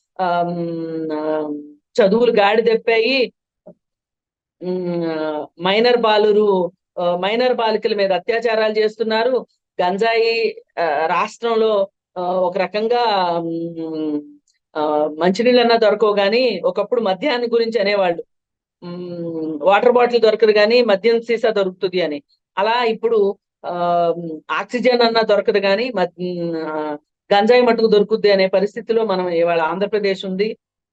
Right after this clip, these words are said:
డ్రగ్స్ కి రాజధాని అయింది మనది. సరే, ఇవన్నీ జరిగినాయి కదా, అప్పుడు మీరు మాట్లాడలేదు. So, ఓకే, అయిపోయింది, ప్రజలు తీర్పిచ్చారు.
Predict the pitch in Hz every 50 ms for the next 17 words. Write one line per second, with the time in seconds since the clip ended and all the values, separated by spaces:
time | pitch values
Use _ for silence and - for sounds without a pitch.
0 | _ _ _ _ _ _ _ - - 180 175 175 - - 262 240 247 214 196 185
1 | 202 208 196 226 226 226 226 220 214 214 208 214 202 208 202 208 196 214 226 240
2 | - _ _ _ _ _ _ _ _ _ _ _ _ _ _ - 403 381 349 269
3 | 302 320 370 427 453 494 508 - - 311 269 269 285 311 262 196 190 170 - 165
4 | 196 - 494 480 330 _ _ _ _ _ _ _ _ _ _ _ _ _ _ _
5 | _ _ _ _ _ _ _ _ _ _ _ _ _ _ _ _ - 220 262 -
6 | 330 330 359 359 370 370 330 320 311 349 - 370 330 294 269 220 190 170 156 147
7 | 151 _ _ - 233 240 254 277 262 262 254 214 - - - _ _ _ - 175
8 | 220 262 269 262 311 311 285 247 214 180 160 151 165 _ _ _ _ _ _ -
9 | - 247 233 233 285 294 277 240 240 247 247 247 262 247 233 - 247 214 185 156
10 | -